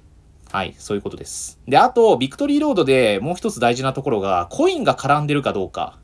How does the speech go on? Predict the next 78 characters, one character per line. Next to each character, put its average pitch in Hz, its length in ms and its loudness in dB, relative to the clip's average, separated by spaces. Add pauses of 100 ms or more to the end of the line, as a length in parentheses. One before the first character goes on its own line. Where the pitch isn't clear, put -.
な 113 100 -4
ん 104 60 -6
で 92 80 -12
す - 120 -16
よ。 80 160 -10 (200)
で、 127 80 -4
今 320 300 2
回、 92 440 -2
コ 294 180 0
イ 269 60 0
ン 143 60 -6
絡 147 280 0
ん 170 80 -6
で 170 80 -6
な 165 100 -4
い 117 100 -8
ん 87 60 -14
で、 90 340 -6 (360)
コ 240 200 2
イ 294 80 -4
ン 294 40 -6
の 277 80 2
バ 208 100 4
ッ - 40 0
ク 208 100 -12
が 196 120 2
な 156 60 2
い 113 40 0
で 82 80 -6
す。 - 300 -18 (100)
は 90 200 -12
い。 82 120 -20 (560)
で、 180 100 -4
こ 196 80 0
の 180 80 -4
コ 226 160 0
イ 269 60 -2
ン 269 40 -4
の 277 80 0
バ 277 120 6
ッ - 40 -2
ク 285 100 -6
っ - 40 -14
て 180 60 2
ど 139 100 2
れ 143 80 0
ぐ 151 80 2
ら 156 80 4
い 151 40 -2
で 160 80 0
か 165 140 2
い 160 60 2
か 113 80 2
っ 107 100 -4
て 98 80 -8
い 95 40 -4
う 95 60 -6
と、 87 300 -4
最 254 320 -2
終 285 200 0
エ 285 60 0
リ 247 80 2
ア 143 40 2
の 113 100 -2
あ 98 40 -4
の、 101 60 -6
八 - 280 -6
回 220 180 6
目 220 120 -4
以 214 80 -8
降 165 120 -2
は 190 120 2
全 135 200 -6
部 104 80 -4
あ 95 80 -2
の 90 120 -10
ね、 131 220 -6
同 127 120 -8